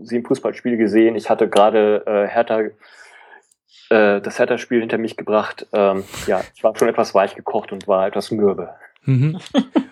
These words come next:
Speaker 2: Um, um die, die berechtigte Lästerei mit Zahlen zu unterfüttern, Passquote Ingolstadt siebenundsechzig Prozent, Passquote Darmstadt fünfundfünfzig Prozent. Das ist, glaub ich, das, was, ähm, das, äh, den Begriff Rumpelfußball dann ein bisschen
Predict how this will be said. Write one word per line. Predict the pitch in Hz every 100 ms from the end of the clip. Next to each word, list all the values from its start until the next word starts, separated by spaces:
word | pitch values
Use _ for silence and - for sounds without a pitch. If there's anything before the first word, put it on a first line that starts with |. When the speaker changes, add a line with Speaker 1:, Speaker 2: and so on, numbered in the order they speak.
| -
Speaker 2:
Um, | 139 147
um | 156 147
die, | 131 139 139
die | - 127 123 123
berechtigte | 123 131 139 139 -
Lästerei | 120 123 - 110 113 127
mit | 131 127 123 127
Zahlen | 123 123 135
zu | 131
unterfüttern, | 123 123 139 135 123
Passquote | 123 127 - 127 123 127
Ingolstadt | 131 139 139 - 117
siebenundsechzig | - 143 139 131 - 131
Prozent, | 139 127 127 123
Passquote | 117 - - 120 110
Darmstadt | 110 123 123 -
fünfundfünfzig | 143 127 120 - 113 -
Prozent. | 104 - 117 120 - - -
Das | 113
ist, | 113 -
glaub | 123 113
ich, | -
das, | 113 -
was, | 117 -
ähm, | 139 127 131
das, | 113 -
äh, | - - 220 160
den | 131 110
Begriff | 120 123 113 -
Rumpelfußball | 120 120 - 123 120 113 104
dann | 107 104
ein |
bisschen | 107 - 110 101